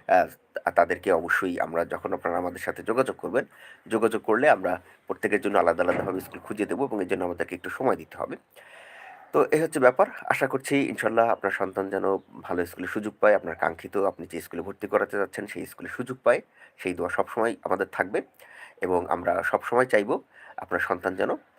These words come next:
ভালো করতে পারে ইনশাল্লাহ। এখানে আরেকটা ব্যাপার হচ্ছে,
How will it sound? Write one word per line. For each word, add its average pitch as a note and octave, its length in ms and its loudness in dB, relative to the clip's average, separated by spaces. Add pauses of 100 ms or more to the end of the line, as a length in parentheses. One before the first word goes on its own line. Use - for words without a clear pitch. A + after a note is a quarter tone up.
(360)
ভালো G2 200 4
করতে - 260 -4
পারে D#2+ 200 0
ইনশাল্লাহ। D#2+ 440 -4 (960)
এখানে C3+ 220 -6
আরেকটা B2+ 260 0
ব্যাপার A#2+ 240 2
হচ্ছে, - 320 -2